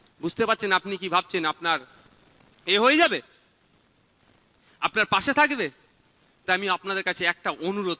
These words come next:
করব, দু হাজার ছাব্বিশ সাল নির্বাচন আসছে। হ্যাঁ, আমি, আমি সংযুক্ত মোর্চার বিধায়ক,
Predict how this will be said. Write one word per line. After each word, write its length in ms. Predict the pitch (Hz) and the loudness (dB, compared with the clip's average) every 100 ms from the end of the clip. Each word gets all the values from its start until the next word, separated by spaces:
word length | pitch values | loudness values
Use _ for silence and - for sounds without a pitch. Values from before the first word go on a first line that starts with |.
| - | -8
করব, 360 | 151 143 143 - _ _ _ _ 131 | -10 -8 -10 -10 _ _ _ _ -12
দু 140 | 151 | -4
হাজার 280 | 175 180 180 | -2 0 -2
ছাব্বিশ 440 | - 175 160 185 | -2 -6 -4 -8
সাল 220 | - 190 | -4 -4
নির্বাচন 500 | 185 175 165 165 165 | -2 -2 0 0 -2
আসছে। 380 | 151 - - 127 _ _ _ _ _ _ _ - - | -4 -4 -10 -12 _ _ _ _ _ _ _ -16 -2
হ্যাঁ, 160 | 156 | 0
আমি, 340 | 143 160 180 170 _ _ _ _ _ _ _ - | 0 -2 -4 -8 _ _ _ _ _ _ _ -2
আমি 360 | 185 190 180 - _ _ _ - | 0 0 -4 -10 _ _ _ -8
সংযুক্ত 500 | 170 180 185 - 196 | -4 -4 -6 -10 -8
মোর্চার 400 | 185 - 185 156 | -8 -8 -10 -8
বিধায়ক, 340 | 170 190 | -4 -4